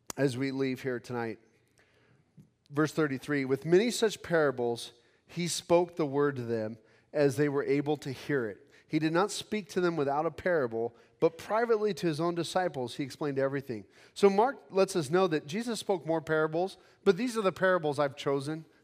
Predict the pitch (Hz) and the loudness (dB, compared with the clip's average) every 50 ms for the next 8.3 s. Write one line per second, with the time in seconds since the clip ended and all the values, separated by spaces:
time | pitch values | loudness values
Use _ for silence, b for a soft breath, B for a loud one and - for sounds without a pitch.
0 | b - 160 147 131 - - 151 147 143 135 120 117 - b b b b b b | b -4 -2 -2 -4 -4 -4 -2 -2 -2 -2 -6 -8 -14 b b b b b b
1 | b b 151 139 139 135 131 123 120 117 113 - - - 110 98 _ _ _ _ | b b -4 -2 0 -2 -2 -2 -4 -4 -4 -6 -10 -16 -18 -18 _ _ _ _
2 | _ _ _ _ _ _ _ - 208 202 220 220 214 208 202 190 175 180 170 170 | _ _ _ _ _ _ _ -6 -4 0 2 4 4 6 6 6 6 4 4 4
3 | 165 160 139 135 151 147 139 127 117 127 135 123 104 101 - _ _ _ _ _ | 2 0 0 -2 -4 -4 -4 -4 -6 -4 -4 -4 -6 -8 -12 _ _ _ _ _
4 | _ - 151 160 147 - - 151 143 135 123 120 110 - - 127 117 104 92 - | _ -6 -4 -4 -4 -2 0 0 2 2 0 -2 -6 -6 -6 -6 -6 -6 -8 -12
5 | - _ _ _ _ _ _ _ _ _ _ _ _ _ _ _ _ _ _ _ | -20 _ _ _ _ _ _ _ _ _ _ _ _ _ _ _ _ _ _ _
6 | _ _ _ _ - 180 180 185 - - 165 220 285 247 247 247 233 208 196 190 | _ _ _ _ 0 0 0 0 -2 -4 0 0 2 2 4 4 6 6 6 6
7 | 185 175 156 143 - - 185 175 151 131 107 120 131 147 165 190 185 147 127 117 | 6 4 2 0 0 0 2 2 2 0 -2 -4 -2 0 0 0 0 0 -2 -2
8 | 113 107 - - - - | -2 -6 -12 -18 -20 -20